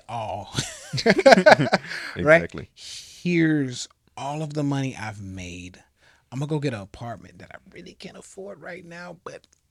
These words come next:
Speaker 1: y'all just take that money. I'm gonna reinvest that, and we're gonna start a few things, and then boom, there you go," right? Who does that, right? Who does that? And then to create something that people can use and that can help a lot of people,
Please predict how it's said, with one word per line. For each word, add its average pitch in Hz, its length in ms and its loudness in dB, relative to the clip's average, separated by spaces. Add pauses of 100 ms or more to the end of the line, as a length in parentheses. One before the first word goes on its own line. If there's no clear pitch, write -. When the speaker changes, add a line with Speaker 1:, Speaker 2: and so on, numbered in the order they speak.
(1120)
Speaker 1:
y'all 156 160 -2
just 120 160 -12
take - 160 -14
that 82 160 -4
money. - 220 -20 (300)
I'm 151 80 -8
gonna 151 120 0
reinvest 123 600 -4
that, 87 120 -18
and 104 100 -16
we're 123 60 -10
gonna 131 140 -6
start 120 300 -6
a 110 40 -10
few 113 220 -10
things, 95 540 -16
and 101 140 -14
then 92 220 -16
boom, 90 380 -18 (1040)
there 98 120 -12
you 87 220 -14
go," 90 280 -20 (420)
right? 101 300 -16 (840)
Who 233 200 4
does 131 280 -2
that, - 180 -14 (680)
right? 123 260 -12 (160)
Who 180 140 -4
does 156 280 -2
that? 113 160 -12
And 131 120 -6
then 135 220 -4 (320)
to 139 100 -6
create 139 380 -6
something 131 240 -10
that 113 120 -12
people 123 240 -12
can 110 140 -10
use 107 260 -10
and 98 100 -14
that 107 100 -20
can 92 100 -16
help 107 240 -16
a 107 40 -18
lot 98 200 -14
of 95 80 -20
people, 82 360 -20